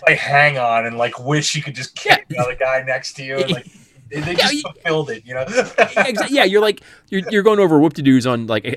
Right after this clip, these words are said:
Speaker 2: Excite Bike, and you're like, "Man, if only I could just drop caltrops or something. Like, can I just, can I just kick a fool off his bike, please?" You know, and, and Road Rash delivered in spades on that. They really did. All right, round three.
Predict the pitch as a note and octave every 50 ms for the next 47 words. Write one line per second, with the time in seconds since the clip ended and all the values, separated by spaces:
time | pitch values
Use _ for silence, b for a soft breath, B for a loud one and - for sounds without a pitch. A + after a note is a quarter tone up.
0 | - - - - - A#2+ B2+ C3 - - G2+ G2+ F#2+ - A2+ A2 A2+ A2+ A2 -
1 | F#3+ G3+ G#3+ A3 G#3+ G3 - D3+ C3+ - - G3+ G#3+ A#3 A#3+ A#3 A3+ G#3+ F3 E3+
2 | C#3 - C#3+ C#3 B2 - - C3 B2+ B2 A#2 - - G#2+ G2 G2 - - F2+ E2
3 | - - G#2 - A#2+ A2 F#2+ E2+ F2 E2+ F2+ G2 - - D#3 C#3 C#3+ C#3+ A#3 F#3
4 | - - - - _ - C#3+ - - _ _ - - A3 A#3+ A#3 A3+ - - -
5 | F3+ F3+ - G#3 - A3 F#3+ E3 E3 D#3 D3+ C#3 C#3 C3 C#3 D3 C#3 C#3 C3+ C3+
6 | - D3+ D3+ D3 D3 C#3+ C#3+ D3 C#3+ B2+ A#2 A2+ A#2 B2 - - - C3 C3 B2
7 | C#3 D3+ D3+ C3+ C#3 C3 A#2 G#2+ - A#2+ G#2 A2 G2+ F#2+ F#2+ F2+ F2 A2+ B2 G#2+
8 | - - - A2 G2+ F#2+ F2 F#2 E2+ D#2+ D#2 D2+ - G#2+ G#2+ G#2 F#2+ F#2 E2+ F2+
9 | E2 D#2+ D#2 D2+ _ _ _ _ b b b b b - D#3 C3+ - D#3+ E3+ F3+
10 | F#3 D#3+ C3+ E3 D#3 C3 G2 b